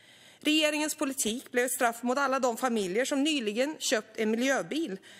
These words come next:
bara för att få beskedet att de inte längre är välkomna i våra storstäder.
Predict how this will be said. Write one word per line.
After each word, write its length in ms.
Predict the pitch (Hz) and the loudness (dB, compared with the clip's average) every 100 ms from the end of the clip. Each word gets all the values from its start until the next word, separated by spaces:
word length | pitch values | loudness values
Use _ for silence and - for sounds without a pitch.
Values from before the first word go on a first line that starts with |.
| - - | -6 2
bara 280 | 349 285 | 4 4
för 100 | 294 | 0
att 120 | 302 - | -2 0
få 220 | 269 247 | 0 0
beskedet 580 | 269 - 254 196 214 - | 0 0 0 0 -2 -2
att 180 | - 247 | -4 -2
de 120 | 269 | 0
inte 180 | 294 240 | 0 0
längre 280 | 226 190 175 | 0 0 0
är 40 | |
välkomna 520 | 196 254 214 202 180 | 0 0 -2 -6 -4
i 40 | 175 | -2
våra 160 | 185 | -2
storstäder. 760 | 190 302 294 - 185 180 330 254 | -4 -4 -6 -4 -2 -2 -2 -4